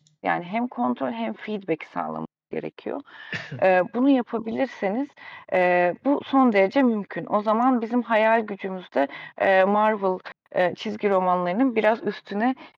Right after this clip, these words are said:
Speaker 1: geçebilir hâle gelir
Speaker 2: Çıkabiliriz.
Speaker 1: diye,
Speaker 2: Muazzam. <laughs>
Speaker 1: evet, çıkı-, olabilir diye düşünüyorum. Tabii ki, şimdi şöyle güzel bir şey var.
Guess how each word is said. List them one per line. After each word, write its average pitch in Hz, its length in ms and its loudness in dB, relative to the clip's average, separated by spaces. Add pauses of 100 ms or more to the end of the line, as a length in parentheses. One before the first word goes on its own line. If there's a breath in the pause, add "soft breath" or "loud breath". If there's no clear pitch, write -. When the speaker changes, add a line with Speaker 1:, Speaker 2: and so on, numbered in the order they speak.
Speaker 1:
geçebilir 214 480 2
hâle 196 400 2
gelir 190 360 2
Speaker 2:
Çıkabiliriz. - 60 -12 (200)
Speaker 1:
diye, - 120 2
Speaker 2:
Muazzam. 151 400 2
<laughs> - 40 -10
Speaker 1:
evet, 202 300 4 (160)
çıkı-, 339 380 -4 (960)
olabilir 214 500 2
diye 180 180 2
düşünüyorum. 202 500 -4
Tabii 269 360 -2
ki, 311 200 -8 (320 loud breath)
şimdi 302 180 0
şöyle 370 320 2
güzel 269 400 2
bir 233 60 -8
şey 269 320 0
var. 104 280 0